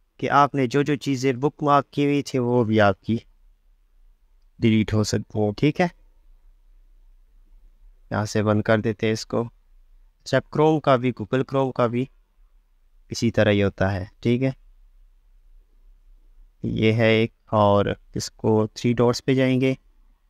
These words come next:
और यहाँ पर हिस्ट्री पे जाके हिस्ट्री,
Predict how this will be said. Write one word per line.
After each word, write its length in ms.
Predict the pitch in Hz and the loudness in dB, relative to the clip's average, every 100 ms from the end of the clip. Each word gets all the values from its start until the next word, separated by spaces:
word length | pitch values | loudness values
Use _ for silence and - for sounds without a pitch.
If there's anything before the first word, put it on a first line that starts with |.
| _ _ _ _ | _ _ _ _
और 320 | - 110 104 107 | -4 -2 -2 -2
यहाँ 220 | 104 101 | -2 -2
पर 160 | 107 | -2
हिस्ट्री 300 | 107 - 120 | -4 -4 -4
पे 100 | 117 113 | -2 0
जाके 420 | 107 104 - 127 | 0 0 -2 -4
हिस्ट्री, 800 | - _ _ - 110 - 135 | -4 _ _ -16 -12 -6 -6